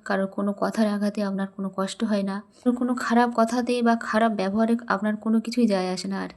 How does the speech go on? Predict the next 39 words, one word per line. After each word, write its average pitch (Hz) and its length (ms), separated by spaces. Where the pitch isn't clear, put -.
আপনি 208 220
সহজে 214 440
রাগেন 185 340
না। 202 240
যা 269 140
কিছু 269 260
খারাপ 233 300
আছে 220 180
সেগুলোই 220 560
আপনাকে 214 380
আর 220 80
স্পর্শ 220 420
করতে 196 300
পারে 190 180
না, 190 240
আপনি 196 240
ভীষণ 214 320
প্রোটেক্টেড 202 520
ফিল 196 160
করেন। 196 360
এবং 247 280
শুধু 254 260
তাই 226 220
নয়, 196 200
মানুষজন 214 580
আপনাকে 208 440
একটা 196 260
খারাপ 214 320
কথা 214 260
বলতে 196 440
বা 190 120
খারাপ 202 300
ব্যবহার 190 320
করতে 202 440
পাঁচবার 190 380
ভাববে। 180 400
আপনি 233 420
শুধু 220 380
রিসিভ 226 320